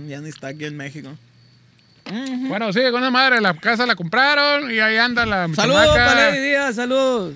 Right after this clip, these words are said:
Speaker 2: An-, anda la chamaca de vividora ahí, este, pues, sin
Speaker 3: Ah,
Speaker 2: pagar.
Speaker 3: salió acá, que se le gustó la vida nocturna, la
Speaker 2: Sí.
Speaker 3: vida galante.
Speaker 1: Sí, que
Speaker 2: Vividora
Speaker 1: se,
Speaker 2: que no paga renta, me dijo,
Speaker 1: se
Speaker 2: no
Speaker 1: fue al
Speaker 2: todo es
Speaker 1: antro.
Speaker 2: sexual.
Speaker 1: <laughs> Se fue al antro y le salió el diablo.
Speaker 3: Ajá,
Speaker 1: Y
Speaker 3: esa
Speaker 1: se
Speaker 3: fue.
Speaker 1: la llevó y, y vivieron felices para siempre.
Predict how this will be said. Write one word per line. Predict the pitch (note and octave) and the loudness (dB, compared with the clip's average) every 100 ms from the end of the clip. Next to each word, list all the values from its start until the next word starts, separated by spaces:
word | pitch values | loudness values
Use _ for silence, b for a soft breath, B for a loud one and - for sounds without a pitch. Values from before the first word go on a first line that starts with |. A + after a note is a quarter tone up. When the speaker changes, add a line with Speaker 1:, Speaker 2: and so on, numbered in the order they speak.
| C3 | -8
Speaker 2:
An-, | F#3 A3 | -8 -4
anda | G#3 A3+ | -2 0
la | A#3+ | 0
chamaca | G#3 G3 A3 A#3 | 0 -2 -4 -6
de | A3 | -6
vividora | G3+ F3 G3 A#3 | -4 -4 -4 -2
ahí, | A3 A3+ A3 | -2 -2 -4
este, | G3 - F#3 E3 D#3 | -6 -6 -6 -4 -6
pues, | C#3 E3 | -6 -6
sin | D3 | -2
Speaker 3:
Ah, | E3 | 0
Speaker 2:
pagar. | E3+ G3 A3 E3 | 0 0 0 -4
Speaker 3:
salió | D3 F3 E3+ C4+ D#4+ | -2 0 0 0 0
acá, | D4+ E4+ A4 B4 | -2 -2 -2 -2
que | G4+ | -4
se | C4 A#3+ | -4 -4
le | G#3+ | -4
gustó | F#3 - C#4 | -6 -6 -4
la | C#4 C4+ | -2 -2
vida | A#3+ C4+ | 0 -2
nocturna, | C4 F3+ - E4 D#4 D4 | -4 -8 -10 -8 -8 -6
la | A3 | -2
Speaker 2:
Sí. | G3 | -2
Speaker 3:
vida | C4 | -2
galante. | A#3+ C4 E4 D4 - | -4 -6 -10 -12 -2
Speaker 1:
Sí, | G#3 A3 G#3 | 0 0 0
que | - | 0
Speaker 2:
Vividora | F#3 F3 A3+ | 0 2 2
Speaker 1:
se, | B3 | 0
Speaker 2:
que | G#3+ | -2
no | |
paga | A#3 C4 A3+ | -2 0 0
renta, | B3+ A3 | 0 -2
me | A3 | -2
dijo, | F#3+ | 0
Speaker 1:
se | |
Speaker 2:
no | G3 | 0
Speaker 1:
fue | G3 A3+ | 2 2
al | |
Speaker 2:
todo | A#3+ A#3 A#3 | 2 2 2
es | A3 | 0
Speaker 1:
antro. | A3 | -2
Speaker 2:
sexual. | C4+ G#3+ G3 - | -2 -2 -2 -4
Speaker 1:
<laughs> | A#3+ B3 C4 A#3 A3 | -4 -2 -4 -4 -4
Se | G3 G3 | -6 -6
fue | G#3 | -4
al | A3+ | -2
antro | C4 A#3+ | -4 -6
y | |
le | A3+ | -6
salió | G3 F3+ G#3+ | -4 -4 -4
el | |
diablo. | F3 F3 G3 E3 _ _ _ _ - | -4 -4 -4 -10 _ _ _ _ -18
Speaker 3:
Ajá, | A#2 C3+ A#3+ C#4 F4 D#4 | -10 -6 -4 -4 -4 -4
Speaker 1:
Y | B3 | 0
Speaker 3:
esa | C4+ | 0
Speaker 1:
se | |
Speaker 3:
fue. | C4 | 2
Speaker 1:
la | A#3+ | 2
llevó | A3 G#3+ C4+ E4+ E4 | 0 0 0 0 -2
y, | |
y | C4+ A#3 A#3 A#3+ A3+ A3 | -2 0 0 0 0 -2
vivieron | G3+ G3 A#3+ C#4 | -2 0 -2 -2
felices | B3+ G#3+ B3+ A3 | -2 0 -2 -2
para | B3+ E3+ | -4 -4
siempre. | D#3+ F3+ F#3 | -6 -8 -10